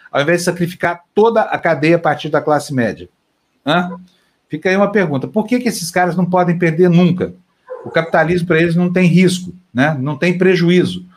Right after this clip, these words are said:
Os bancos não têm prejuízo no Brasil. Quando foi que você ouviu falar que um banco teve prejuízo? Só bancos muito picaretas, né? Como aquele Banco Santos ou, ou coisa parecida, lá pra trás é que tiveram prejuízo. Porque as nossas regras impõem capitalismo sem risco justamente pra quem é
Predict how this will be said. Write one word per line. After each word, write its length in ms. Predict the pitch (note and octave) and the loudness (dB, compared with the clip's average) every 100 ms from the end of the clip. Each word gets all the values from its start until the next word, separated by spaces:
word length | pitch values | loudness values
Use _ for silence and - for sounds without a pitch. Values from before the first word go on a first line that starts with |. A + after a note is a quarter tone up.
| _ | _
Os 120 | C3+ A#2+ | -14 -4
bancos 320 | E3 F#3+ G3 | -2 -2 -2
não 120 | F#3+ | -2
têm 160 | G3 G3 | 0 0
prejuízo 440 | G3 F3+ E3 F3+ | 2 2 2 2
no 80 | F3 | 2
Brasil. 280 | D#3 C3+ D#3 | 2 2 0
Quando 300 | A3 A#3 - | 0 0 0
foi 120 | G3+ | 0
que 60 | |
você 200 | G3+ F3+ | 0 0
ouviu 180 | F3+ E3+ | 0 0
falar 240 | E3+ D#3+ D#3+ | 0 0 0
que 100 | E3 | -2
um 40 | |
banco 220 | C3+ D#3 | -2 -2
teve 160 | D#3 D3+ | -2 -6
prejuízo? 540 | D3+ C#3 C3 A#2+ G#2 - _ - | -4 -4 0 -2 -4 -12 _ -20
Só 320 | - - A#3+ | -14 -2 0
bancos 360 | B3+ G#3 A3 A3 | 2 2 0 0
muito 280 | F3+ A#3 - | 0 0 -2
picaretas, 680 | - - G3 D#3+ D#3 G#2+ | -4 -2 2 2 0 -4
né? 140 | B2 C#3 | -6 -6
Como 180 | C#3 D3 | -2 -4
aquele 300 | C3+ D#3 C#3+ | -2 -4 -2
Banco 280 | C#3+ D3 - | -2 -4 -6
Santos 420 | - D#3+ C#3+ A#2+ | -2 0 -2 -2
ou, 320 | A#2+ A2+ A2+ | -2 -2 -6
ou 180 | A2+ G#2 | -8 -4
coisa 220 | C#3 B2+ | 0 0
parecida, 480 | B2+ A#2 A2+ E3 D3 | 0 -2 -2 -4 0
lá 220 | D3+ G3+ | 2 0
pra 160 | F3+ C3+ | -2 -2
trás 340 | D#3 F3+ E3+ | 0 0 0
é 60 | D3+ | -4
que 80 | |
tiveram 480 | - D3+ D#3 E3+ E3+ - _ _ _ | -6 -2 2 2 0 -6 _ _ _
prejuízo. 320 | - E3+ E3 C3 | -2 0 0 -2
Porque 120 | E3 | -2
as 140 | D3 | 0
nossas 340 | E3 F#3+ F#3+ B2+ | 0 0 0 -2
regras 420 | C3 F#3+ D#3 B2 | 0 0 0 -4
impõem 240 | C#3+ E3+ | -2 -2
capitalismo 480 | F3+ F#3 F#3 E3+ F3+ | 0 -2 0 0 0
sem 160 | F3+ F#3 | 0 0
risco 260 | E3+ F3+ | 0 -2
justamente 440 | E3 G3 F#3+ F3+ F3+ | -6 -2 0 0 0
pra 120 | F#3 | -2
quem 320 | F#3 F#3 F#3+ - _ _ | 0 0 -2 -6 _ _
é 260 | D3 E3 | 0 2